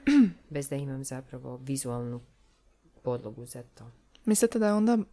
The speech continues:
Speaker 2: bolje na neki način balansirat između čitanja s ekrana i čitanja baš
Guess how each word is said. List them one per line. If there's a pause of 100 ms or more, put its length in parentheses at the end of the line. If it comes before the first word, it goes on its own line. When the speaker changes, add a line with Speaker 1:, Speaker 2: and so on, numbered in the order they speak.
(120)
Speaker 2:
bolje
na
neki
način
balansirat (320)
između
čitanja
s
ekrana
i
čitanja
baš